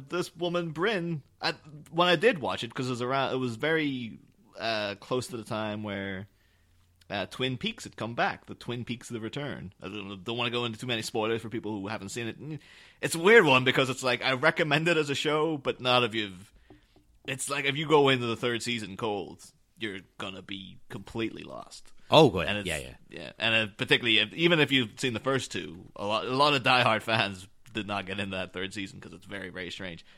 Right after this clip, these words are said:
Speaker 1: But she's in it. She's, uh, Bryn is, is in an episode
Speaker 2: Mm-hmm.
Speaker 1: of, uh, where it's the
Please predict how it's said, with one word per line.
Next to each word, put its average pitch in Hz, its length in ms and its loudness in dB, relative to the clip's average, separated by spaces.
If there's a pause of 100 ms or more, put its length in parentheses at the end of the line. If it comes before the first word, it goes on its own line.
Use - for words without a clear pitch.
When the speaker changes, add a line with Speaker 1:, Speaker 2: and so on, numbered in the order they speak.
Speaker 1:
But 151 100 -4
she's 240 240 4
in 262 140 4
it. - 100 -4 (180)
She's, 165 320 -4
uh, 127 240 0
Bryn 165 280 0
is, 120 420 -8
is 127 220 -8
in 180 140 2
an 170 100 0
episode 110 500 -4 (340)
Speaker 2:
Mm-hmm. 113 400 -4
Speaker 1:
of, 107 140 -2
uh, 110 300 0
where 104 140 -4
it's - 260 -6
the 107 500 -2